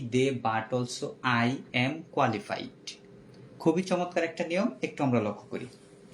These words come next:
সেটা হচ্ছে এখানে দুইটা সাবজেক্ট পাওয়া যায়, একটা হচ্ছে they, একটা হচ্ছে I,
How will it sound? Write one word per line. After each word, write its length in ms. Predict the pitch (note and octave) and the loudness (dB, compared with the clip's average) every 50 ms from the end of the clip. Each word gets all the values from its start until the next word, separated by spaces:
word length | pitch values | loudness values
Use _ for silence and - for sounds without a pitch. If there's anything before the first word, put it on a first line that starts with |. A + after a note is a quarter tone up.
| - - - - | -14 -14 -12 -4
সেটা 260 | - - A#3+ A#3 B3 | 0 2 4 4 4
হচ্ছে 440 | A3+ G3+ - - - - G#2+ B2 - - - - - - - - - - - - - - - - - | 2 0 -4 -6 -6 -4 -4 -4 -6 -8 -14 -20 -20 -20 -20 -20 -20 -20 -20 -20 -20 -20 -18 -6 -2
এখানে 460 | G3+ G3 - A#3+ A3 G3+ G3+ - - - - - - - - - - - - - - D3 | -2 0 2 2 2 0 0 -4 -6 -12 -18 -20 -20 -20 -20 -20 -20 -20 -20 -10 -4 0
দুইটা 520 | D#3 F#3+ G3 G3 F#3+ - G#3 G#3 G#3 - | 2 2 2 2 2 2 2 2 2 0
সাবজেক্ট 560 | - - F3+ D3 C#3+ C3 C#3 D3 D3 - - | -2 -2 0 0 0 2 2 0 0 0 -2
পাওয়া 220 | - A#2 G#2 G2+ - | -2 0 0 0 0
যায়, 180 | G2 F2+ - - - - - - - - - | -2 -4 -6 -6 -10 -18 -20 -20 -18 -12 -10
একটা 240 | B2 - - C3+ | -10 -6 -4 -4
হচ্ছে 220 | C3 C3 - - C3 | -4 -2 -2 -4 -4
they, 420 | A2+ A2+ C3 B2+ C3 C3 C3+ C#3 - - - - - - - | -2 0 2 2 2 2 2 0 -4 -8 -20 -20 -20 -10 -8
একটা 240 | A2+ A2+ - - A#2 | -6 -6 -6 -6 -8
হচ্ছে 300 | G#2 G#2 - - - - - - - - | -8 -8 -8 -12 -14 -14 -14 -12 -10 -8
I, 100 | G2 - | -8 -8